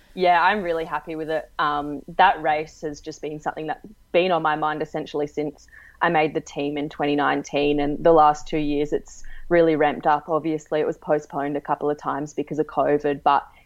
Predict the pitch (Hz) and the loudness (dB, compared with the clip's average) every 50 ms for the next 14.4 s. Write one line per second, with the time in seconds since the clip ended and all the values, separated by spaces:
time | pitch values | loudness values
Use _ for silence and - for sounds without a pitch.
0 | _ _ 185 170 - - _ 175 165 160 160 156 156 151 143 - - - 147 - | _ _ -4 -4 -4 0 _ 2 2 2 0 -4 -4 -8 -8 -6 -4 -4 -4 -2
1 | - 165 160 160 156 156 151 151 151 151 156 147 - 147 139 139 139 135 135 135 | -2 -4 -2 0 0 0 0 -2 -4 -6 -6 -2 0 0 0 0 0 -2 -2 -4
2 | 139 139 139 - - 156 160 - 202 190 190 185 180 170 165 170 170 - 160 151 | -6 -6 -4 -2 -2 -4 0 2 2 4 4 4 4 2 2 -2 -4 -2 0 0
3 | 143 - - 147 147 151 151 - - 151 143 135 131 151 - _ 156 139 135 135 | 0 2 0 -2 -2 -2 -4 -8 -6 -6 -6 -6 -6 -12 -4 _ 2 2 2 2
4 | 135 135 135 127 - - - 151 147 147 - - - _ _ _ _ _ _ _ | 2 0 0 0 -2 -4 -6 -8 -8 -10 -14 -20 -20 _ _ _ _ _ _ _
5 | - _ _ _ - - 170 165 165 156 156 156 147 - - - 151 147 143 135 | -20 _ _ _ -4 -2 0 2 2 2 0 0 -2 -4 -6 -4 -2 -2 -4 -6
6 | 147 - - 151 151 156 - - - - - 151 151 151 135 135 135 127 131 127 | -6 -6 -4 -4 -4 -6 -10 -14 -6 0 2 4 4 2 0 0 0 0 -2 -2
7 | - 156 151 156 156 156 165 156 151 143 139 139 143 143 139 139 143 143 143 143 | 0 -2 0 0 0 0 0 0 0 0 0 0 0 2 0 0 0 0 -2 0
8 | - 135 135 - - - - 160 - - - 139 - - 170 156 170 165 151 147 | 0 -2 -4 -4 -6 -4 -4 -4 -4 -4 -8 -8 0 0 2 4 4 2 4 2
9 | 143 - - - - 147 170 - 180 156 135 131 131 - - - 82 - 143 - | 2 0 0 0 -2 -4 -2 -2 -6 -6 -6 -8 -8 -10 -10 -10 -8 -8 -6 -2
10 | - 160 147 - - - - - - - 143 143 143 147 147 147 139 135 143 139 | -2 -2 -2 -4 -12 -14 -16 -16 0 2 4 4 4 2 -2 -4 -4 -4 -6 -8
11 | 139 131 135 143 156 - 143 123 - - - - - - _ - - 160 151 143 | -8 -10 -10 -8 0 0 0 0 0 -4 -18 -20 -20 -20 _ -4 -2 -2 -2 -2
12 | 143 143 143 135 - - - 190 202 214 196 185 180 175 170 170 170 170 175 180 | -4 -6 -8 -10 -8 -4 0 2 4 4 4 4 4 2 2 2 2 2 0 0
13 | 180 - - 262 269 269 - - 185 - - - 220 233 311 349 - - - - | -2 -4 -6 -6 -6 -6 -4 -6 -6 -6 -6 -8 -6 -6 -6 -8 -10 -18 -20 -20
14 | - - 175 160 156 156 156 - | -18 -8 0 2 2 2 0 -2